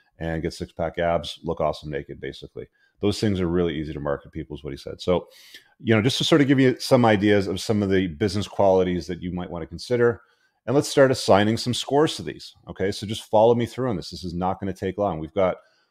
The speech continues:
one, two, three, four, five businesses. We've got a couple of, uh, measuring points here that we're gonna try to figure out, uh, where they're at. So OnlyFans, uh, does it have no employees? No, 'cause you're gonna have to have, uh, women doing your,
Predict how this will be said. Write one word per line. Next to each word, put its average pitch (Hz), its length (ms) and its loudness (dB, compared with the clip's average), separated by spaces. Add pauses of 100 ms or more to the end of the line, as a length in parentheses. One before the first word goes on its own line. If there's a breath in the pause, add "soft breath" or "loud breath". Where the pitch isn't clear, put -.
(120)
one, 113 140 -2
two, 120 100 -6
three, 113 180 -6
four, 98 180 -6
five 98 320 2
businesses. 120 560 -4
We've 101 180 -6
got 101 160 2
a 92 60 -2
couple 104 360 -4
of, 92 380 -2
uh, 85 540 0
measuring 101 420 -4
points 98 340 -6
here 113 240 -2
that 107 80 -2
we're 90 120 -6
gonna 92 100 -4
try 95 160 -4
to 87 60 -4
figure 98 340 -2
out, 95 220 2 (460 soft breath)
uh, 85 340 2
where 92 200 -2
they're 87 160 -2
at. 98 200 2
So 101 160 -4
OnlyFans, 127 720 -4 (420)
uh, 90 300 2
does 107 280 -4
it 113 80 -4
have 120 300 2
no 113 220 2
employees? 120 640 -2
No, 104 280 -2
'cause 95 200 -8
you're 98 100 -6
gonna 107 160 -2
have 104 260 -4
to 101 80 -10
have, 95 500 -2
uh, 87 320 -2
women 101 380 -6
doing 90 440 -4
your, 87 640 -4